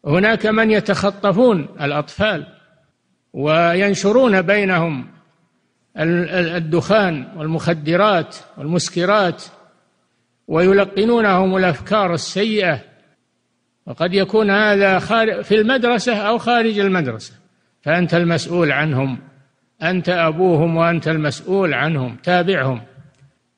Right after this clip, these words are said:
واختر لهم المدرسة ال-، المستقيمة ب-،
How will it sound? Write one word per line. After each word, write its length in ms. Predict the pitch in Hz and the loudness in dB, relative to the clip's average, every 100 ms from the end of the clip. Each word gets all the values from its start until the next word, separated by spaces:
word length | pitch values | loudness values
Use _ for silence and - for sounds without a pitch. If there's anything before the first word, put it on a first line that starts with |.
| _ | _
واختر 540 | 156 185 185 - 190 175 | -4 -2 -2 -2 -2 0
لهم 400 | 185 175 190 180 | 2 0 0 2
المدرسة 1120 | 175 175 160 196 175 190 185 - 185 165 175 | 2 0 2 2 2 2 2 2 2 2 2
ال-، 200 | 175 170 | 2 0
المستقيمة 960 | 180 180 185 - 170 165 214 170 147 | 0 0 0 0 -2 0 2 2 0
ب-، 300 | 127 175 175 | 2 2 2